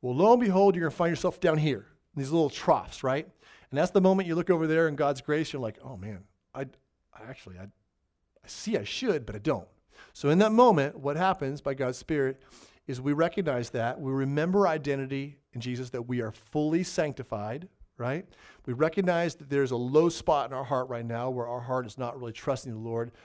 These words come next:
The Spirit of God is not being sought. The Spirit of God is not being followed. We're not taking the power of the Spirit of God. We're not paying attention to the objects of God's love.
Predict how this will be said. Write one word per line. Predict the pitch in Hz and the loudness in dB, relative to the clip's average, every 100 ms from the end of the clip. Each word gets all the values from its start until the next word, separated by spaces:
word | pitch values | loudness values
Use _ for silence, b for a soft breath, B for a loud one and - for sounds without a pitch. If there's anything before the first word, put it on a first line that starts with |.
| B B | B B
The | 143 | -10
Spirit | - 160 143 | -2 0 0
of | |
God | 139 139 | 0 0
is | 127 143 | -2 -4
not | 127 | -4
being | 123 117 | -6 -8
sought. | - 180 175 175 _ b | -2 0 0 -4 _ b
The | - | -16
Spirit | - 156 143 | -6 -4 -2
of | |
God | 139 131 | -2 -4
is | 123 | -4
not | 120 | -6
being | 120 123 | -6 -8
followed. | - 175 170 165 165 165 B B 139 | 0 2 4 4 4 0 B B -6
We're | |
not | 127 - | -6 -4
taking | 151 135 | -6 -4
the | 131 | -8
power | - 160 165 | -6 -2 0
of | 165 | -2
the | |
Spirit | - 170 156 | -4 -4 -2
of | 151 | -2
God. | 151 151 143 | -2 0 0
We're | 131 | -4
not | 120 | -6
paying | 139 117 | -6 -6
attention | 131 123 127 | -8 -8 -10
to | 127 | -8
the | 123 - | -6 0
objects | 170 175 170 165 | 2 2 0 -2
of | 165 | -2
God's | 160 160 135 | 0 0 0
love. | 151 147 143 | 2 4 2